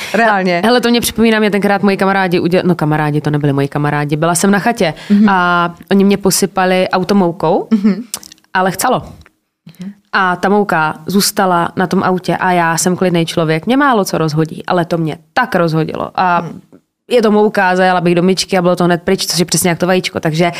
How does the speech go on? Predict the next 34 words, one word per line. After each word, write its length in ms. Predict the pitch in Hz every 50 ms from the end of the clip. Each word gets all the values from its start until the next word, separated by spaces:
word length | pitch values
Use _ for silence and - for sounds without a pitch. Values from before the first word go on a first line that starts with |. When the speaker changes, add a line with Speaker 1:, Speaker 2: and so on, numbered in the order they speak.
| - - - - - - - - - - - - - -
Speaker 2:
ten 180 | - 240 254
zvyk 180 | 247 240 240 233
bych 140 | 226 311 285
asi 200 | 302 277 - 311
úplně 280 | 285 - - 277 277 269
nepraktikovala. 760 | 254 262 - 269 262 - - 160 - 160 147 139 131 - 165 - - -
Speaker 1:
No 400 | 208 233 302 330 311 - - -
a 360 | 202 196 180 170 - - - - - - -
my 160 | 202 214 269
se 120 | 254 - 415
podíváme 520 | 415 269 240 247 254 269 277 277 285 294
do 100 | 277 285
roku 220 | 269 277 277 -
devadesát 580 | 294 240 277 214 247 247 262 240 - 262 226 202 -
osm 640 | - 170 160 - - 175 165 139 139 165 185 233 294 339 330 _ _ _ -
na 140 | 202 196
Halloween, 800 | 180 170 180 190 180 175 175 165 165 156 165 156 143 156 170 185 226 247
kdy 200 | 233 254 233 247
teda 380 | 247 262 254 247 240 233 233 233 240 247 240 - _ _ _ _ _ _ _
jel 320 | 208 220 247 247 262 262 -
o 240 | - 180 185 185 185
tady 240 | 185 214 202 214 220
té 140 | 226 226 220
halloweenské 480 | 214 214 220 214 226 208 202 - 185
noci 240 | 165 160 170 - 240
jednadvacetiletý 840 | 240 240 220 233 233 214 214 214 - 214 208 233 226 226 220 240 220
Carl 300 | - 214 196 208 220 226 202 165
Jackson 420 | 165 160 - - - - 170 175 196
a 80 | -
jeho 160 | 202 208 214 220
přítelkyně 600 | 208 - 202 170 - 196 202 196 226 226 226 208
vyzvednout 540 | 185 202 190 202 233 233 240 233 220 202
jejich 220 | 208 208 226 220 -
syna 320 | - - 190 196 202 214